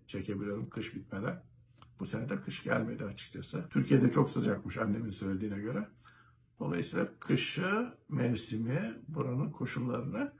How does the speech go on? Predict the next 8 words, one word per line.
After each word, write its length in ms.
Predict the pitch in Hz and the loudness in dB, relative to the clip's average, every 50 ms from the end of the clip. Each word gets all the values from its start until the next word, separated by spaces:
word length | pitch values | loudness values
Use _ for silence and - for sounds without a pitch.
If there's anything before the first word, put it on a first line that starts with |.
| - - - - _ | -20 -20 -20 -20 _
kabul 280 | - 220 160 147 135 | 2 6 8 8 10
ederek 560 | 127 120 - 120 113 110 104 95 - - - - - | 8 8 6 4 0 0 -2 -4 -6 -12 -16 -16 -2
gelmek 460 | - 107 104 104 101 101 101 98 - | 0 2 2 4 4 2 0 0 -2
lazım. 320 | 104 95 95 92 - 90 - - - - - - - - - _ | -2 -2 -2 -2 -4 -6 -8 -12 -18 -20 -20 -20 -20 -20 -18 _
Kanada'nın 580 | - 170 170 180 190 190 202 202 208 196 160 | 0 2 2 4 4 2 2 0 0 0 -2
kışından 520 | - - 160 147 180 185 190 190 185 175 156 | 0 0 0 0 0 0 0 0 2 2 2
şikayet 440 | 139 - - - 175 190 202 - | 0 0 0 0 2 4 4 2
etmek, 500 | 131 - - - 190 226 269 - - - | 2 0 -2 -4 -4 -4 -4 -4 -10 -16